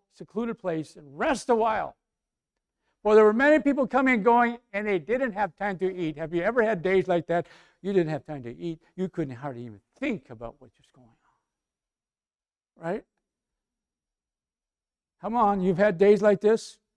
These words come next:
where you didn't have time to eat. What is Jesus talking? He was talking to his disciples.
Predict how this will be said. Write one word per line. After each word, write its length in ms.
where 120
you 100
didn't 340
have 280
time 380
to 140
eat. 340
What 180
is 160
Jesus 360
talking? 360
He 80
was 140
talking 420
to 120
his 100
disciples. 680